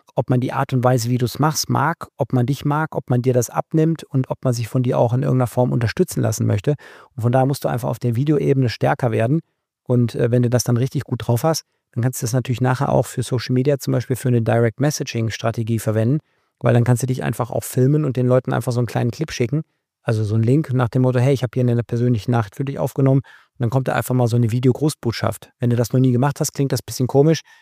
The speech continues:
Wenn du das mit verschiedenen Tools schon mal ausprobiert hast, wirst du wissen, das macht schon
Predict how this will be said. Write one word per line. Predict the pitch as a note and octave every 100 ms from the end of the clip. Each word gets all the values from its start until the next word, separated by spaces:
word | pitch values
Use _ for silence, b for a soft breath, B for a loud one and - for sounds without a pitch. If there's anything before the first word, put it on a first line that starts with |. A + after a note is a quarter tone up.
| b -
Wenn | B2
du | A#2+
das | A#2
mit | B2+
verschiedenen | - A2+ C#3+ C3 A#2
Tools | C#3+ C#3
schon | - B2+
mal | B2+
ausprobiert | C3 - C3+ C#3
hast, | D3 - B2+
wirst | B2 B2+
du |
wissen, | C3 - D3+ B B -
das | A2+
macht | B2+ C#3 -
schon | C#3+ C#3